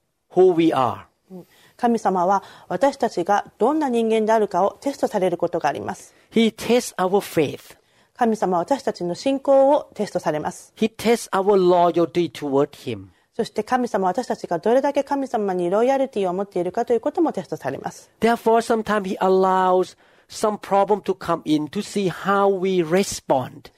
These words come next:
Speaker 2: だから神様は私たちがそういう、えー、試練にあった時、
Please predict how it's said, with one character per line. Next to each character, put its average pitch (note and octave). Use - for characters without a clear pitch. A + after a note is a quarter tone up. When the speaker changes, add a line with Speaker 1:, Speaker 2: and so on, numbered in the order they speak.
Speaker 2:
だ A#3
か A3
ら G#3
神 A#3+
様 G3
は F3+
私 F#3+
た G#3+
ち -
が G#3
そ A#3+
う A#3+
い A#3
う、 -
え F#3
ー、 F3+
試 -
練 G#3
に F3+
あ F#3+
っ -
た F3+
時、 F#3